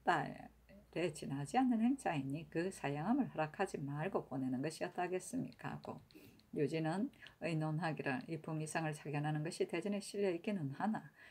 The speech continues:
수의 한정이 있는 재상에게 사고가 있으면 변통하여야 할 것입니다. 하니 전가하기를 직을 보낼 만한 자가 없다. 그런데 도승진은 어버이의 나이가 몇이며 동생은 몇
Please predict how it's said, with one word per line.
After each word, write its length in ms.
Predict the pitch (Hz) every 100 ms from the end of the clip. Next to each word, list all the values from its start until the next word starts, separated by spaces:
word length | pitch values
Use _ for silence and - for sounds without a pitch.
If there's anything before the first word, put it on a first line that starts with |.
| -
수의 380 | - - 151 196
한정이 400 | 202 202 247 226
있는 220 | 151 185
재상에게 1120 | 196 147 - 156 156 - - 160 156 151 240
사고가 460 | 233 - 143 151 220
있으면 420 | 233 - 254 131 - - -
변통하여야 720 | - 139 139 156 147 160 151
할 80 | 170
것입니다. 680 | - 233 - 139 143 147 147
하니 200 | 151 147
전가하기를 680 | - 147 143 147 143 - - - - - -
직을 440 | 185 165 151 151 - - - _
보낼 460 | 143 143 143 151
만한 340 | 156 156 160 180
자가 220 | 233 233
없다. 340 | 151 - 131 147
그런데 300 | 185 165 170
도승진은 580 | 185 - 233 175 151
어버이의 440 | 151 151 190 185 143
나이가 360 | 139 160 170
몇이며 460 | 123 139 151 180 -
동생은 540 | - 135 - 185 233
몇 180 | 175 170